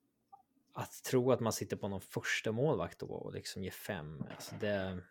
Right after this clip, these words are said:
det var, det var anmärkningsvärt. Men det finns ju... Det är ju en del lag som gör den här chansningen när de signar målvakterna, eh, läng-, långt och billigt nu för att försöka,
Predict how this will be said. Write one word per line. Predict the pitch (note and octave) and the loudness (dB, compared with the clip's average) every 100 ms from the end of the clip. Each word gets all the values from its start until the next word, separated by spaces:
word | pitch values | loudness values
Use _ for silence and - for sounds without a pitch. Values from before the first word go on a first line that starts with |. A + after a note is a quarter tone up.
| - _ _ _ _ _ _ _ _ _ _ | -20 _ _ _ _ _ _ _ _ _ _
det | - - G#2+ | -18 -8 -6
var, | G#2 G#2 G2+ G2+ F#2+ F#2 G2 - - | -2 0 4 4 2 -2 -6 -6 4
det | A#2+ | 8
var | E3+ | 8
anmärkningsvärt. | D#3 B2+ A#2+ A#2+ - - - | 6 2 -2 -4 -4 -6 0
Men | A#2+ | 6
det | B2 | 8
finns | D3 D3 - | 8 8 8
ju... | D3+ C3+ B2 - - - - - - - - - - - - - - - | 10 8 4 -6 -20 -20 -18 -12 -12 -12 -20 -20 -20 -20 -20 -20 -8 8
Det | C3 | 10
är | |
ju | |
en | E3+ | 12
del | E3 B2+ | 12 12
lag | B2 A2 | 12 12
som | - A#2+ | 10 12
gör | C#3 | 12
den | F3+ | 12
här | B2+ | 8
chansningen | A2 G#2+ F#2 G#2+ G2+ | 6 4 4 2 2
när | G2+ | 2
de | G2 | 2
signar | - G2+ A2 | 4 6 6
målvakterna, | C#3+ G#2 F#2 A2 F#2+ G2 - - | 8 8 6 2 0 0 -6 0
eh, | G2+ G2 | 2 4
läng-, | G2 F#2+ D#2 | 4 4 4
långt | G#2 G2 G2+ | 2 2 2
och | |
billigt | G#2 F#2 F#2 - | 2 2 0 -2
nu | G2 F2 | -4 -2
för | F#2+ | -4
att | F2+ | -4
försöka, | - F#2+ - G2 F2+ F2+ F2+ | -2 -2 0 2 4 2 0